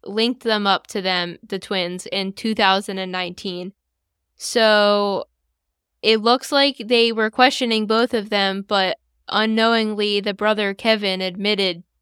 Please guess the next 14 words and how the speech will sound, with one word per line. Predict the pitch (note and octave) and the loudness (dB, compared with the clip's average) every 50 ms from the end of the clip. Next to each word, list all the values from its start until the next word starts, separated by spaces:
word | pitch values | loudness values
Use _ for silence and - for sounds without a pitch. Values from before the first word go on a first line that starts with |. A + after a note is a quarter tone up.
| _ - | _ -10
to | - G#3+ | -8 -8
doing | F3 F3 G3+ G#3+ A3+ G#3+ F3+ E3 F3 | -6 -2 0 0 2 2 0 -2 -4
these | F3+ F#3 F#3+ - | -6 -8 -8 -8
crimes, | - - G#3+ G#3 G3 E3+ E3+ F3+ - | -6 -2 0 0 0 0 -2 -4 -6
and | F#3+ F#3 | -6 -4
there | F#3+ F#3+ E3 | -2 -2 0
ended | F#3 G#3 G#3+ G#3+ G#3+ | 0 0 0 0 0
up | G3+ F#3 | -2 -2
being | - G#3+ G#3 G#3 G3 G3 F#3+ - | -2 -4 -2 -2 -2 -2 -4 -4
another | G3 G3+ G3 G3 G3+ G#3+ G3+ G#3 G3+ G3 G3 F#3+ G3 - _ _ _ _ - | -6 -4 -2 0 0 0 0 0 -2 -2 -2 -4 -6 -8 _ _ _ _ -6
molestation | G#3 G3+ G3+ G3+ G3 G3 - - G#3+ G#3 G#3+ G#3+ - G#3 F#3+ | -2 0 2 2 2 0 -2 -2 0 0 0 0 -2 -6 -6
case | F#3+ - G#3+ F#3+ F3+ F#3+ - - | -6 -4 -4 -2 -2 -4 -4 -6
of | F#3 F#3 | -8 -6
his | - G3+ F#3+ F#3 F#3 F#3+ - | -6 -4 -4 -4 -6 -8 -12